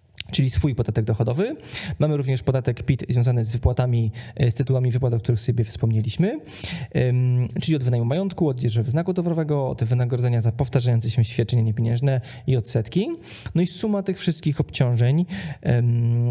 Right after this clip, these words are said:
em, razem z księgowością, em, i kosztami składki zdrowotnej od wynagrodzenia za pełnienie funkcji członka zarządu po to, żeby było ubezpieczenie zdrowotne, e, kształtuje się na poziomie około dziewięćdziesięciu trzech tysięcy złotych rocznie,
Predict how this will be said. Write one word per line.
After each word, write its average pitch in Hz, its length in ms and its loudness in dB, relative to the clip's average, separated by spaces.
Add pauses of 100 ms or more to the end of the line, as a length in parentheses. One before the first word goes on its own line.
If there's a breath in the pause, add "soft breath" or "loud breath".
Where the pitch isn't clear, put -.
em, 120 300 0
razem 139 260 2
z - 100 -10
księgowością, 120 760 0 (360 loud breath)
em, 117 400 2
i 139 160 0
kosztami 123 480 0
składki 127 360 0
zdrowotnej 117 460 0
od 123 140 -2
wynagrodzenia 120 680 2
za 117 120 2
pełnienie 113 300 2
funkcji 117 300 0
członka 113 240 2
zarządu 113 360 2
po - 120 -4
to, 123 100 0
żeby 113 160 2
było 117 120 0
ubezpieczenie 110 520 2
zdrowotne, 117 500 0 (440 loud breath)
e, 139 80 0
kształtuje 185 400 0
się 170 100 0
na 156 80 0
poziomie 143 360 0
około 120 300 0
dziewięćdziesięciu 120 640 0
trzech - 460 -2
tysięcy 113 420 -2
złotych 110 300 0
rocznie, 165 420 0